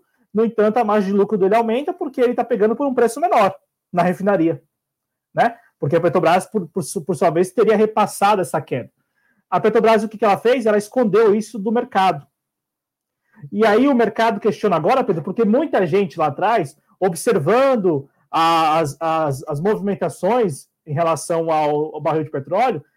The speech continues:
decidiu, vários acionistas mesmo, vários, vários especuladores, resolveram fazer o quê? Vamos aqui apostar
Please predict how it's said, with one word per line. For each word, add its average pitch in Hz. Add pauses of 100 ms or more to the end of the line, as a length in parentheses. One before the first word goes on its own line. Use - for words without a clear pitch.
(320)
decidiu, 214
vários 254
acionistas 240
mesmo, 160
vários, 175
vários 190
especuladores, 196 (320)
resolveram 233
fazer 254
o 269
quê? 143 (220)
Vamos 226
aqui 226
apostar 185